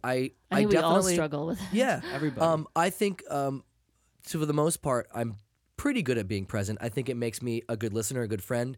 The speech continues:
Speaker 2: um, good at my profession, like, all those things. Um, if you're not present and you're not aware and you're not letting those pieces of information come in, you can't be good at any of those things. Um, now, if you're talking about the kind of presence that makes you open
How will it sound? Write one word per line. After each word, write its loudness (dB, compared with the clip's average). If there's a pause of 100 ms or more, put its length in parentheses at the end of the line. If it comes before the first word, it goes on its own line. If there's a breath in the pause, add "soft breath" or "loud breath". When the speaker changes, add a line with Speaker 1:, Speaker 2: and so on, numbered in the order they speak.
(200 loud breath)
Speaker 2:
um, -4
good 0
at -4
my -4
profession, -4
like, -4
all 0
those 2
things. -2 (480 loud breath)
Um, -2
if -6
you're 2
not -2
present -2 (120)
and -2
you're 0
not 2
aware 0
and -6
you're -2
not -2 (480)
letting 0
those 2
pieces -6
of -4
information -4
come -4
in, -2 (480 loud breath)
you -2
can't -6
be -2
good 0
at 0
any -2
of -4
those -6
things. -8 (380 loud breath)
Um, -2 (500)
now, 2
if -2
you're 0
talking 0
about 0
the -6
kind -4
of -6
presence -4
that -2
makes -2
you -2
open 0